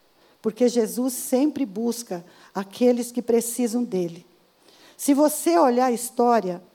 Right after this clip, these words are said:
de Jesus, ele também foi criticado por comer com os pecadores.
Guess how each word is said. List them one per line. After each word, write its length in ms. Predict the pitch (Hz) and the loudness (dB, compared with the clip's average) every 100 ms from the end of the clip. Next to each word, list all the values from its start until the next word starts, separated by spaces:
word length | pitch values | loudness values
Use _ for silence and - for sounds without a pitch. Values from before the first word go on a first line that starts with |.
| _ _ _ _ _ | _ _ _ _ _
de 140 | - 226 | -4 0
Jesus, 580 | 214 196 226 247 202 - | 0 -2 -4 -4 -6 -4
ele 180 | 233 247 | -4 0
também 340 | 262 247 262 | 0 0 0
foi 160 | 247 262 | 0 -2
criticado 880 | - 320 320 254 - 254 247 196 190 - - - | 0 -2 -2 -6 -2 0 2 -2 -8 -12 -20 -2
por 160 | 269 285 | 2 4
comer 400 | 285 254 262 277 | 4 6 6 4
com 120 | 269 | 0
os 140 | 254 | -10
pecadores. 800 | - 262 285 233 233 214 208 - | -4 -4 -2 0 2 2 -4 -14